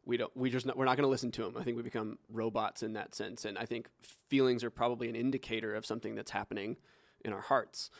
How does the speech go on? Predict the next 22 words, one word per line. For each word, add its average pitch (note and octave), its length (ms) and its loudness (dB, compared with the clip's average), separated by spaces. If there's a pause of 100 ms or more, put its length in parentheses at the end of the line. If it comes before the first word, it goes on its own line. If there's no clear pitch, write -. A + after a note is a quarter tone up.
(320)
Um, A#2+ 440 4 (580)
how D3 240 6
do E3+ 60 4
you F#3+ 160 -2
take F#3 320 -2
those C3+ 200 2
feelings A#2+ 760 0 (100)
and A#2 120 -8
how D3 80 2
do D#3+ 40 0
you D#3+ 120 -4
bolster C#3 580 2
them B2 200 2
down? G#2+ 320 -4
What, C3+ 220 2
what C#3+ 280 2
tethers D#3 580 2
you C#3 260 0
to, B2 220 2
to B2 200 -2
truth B2 640 0
or A#2 420 2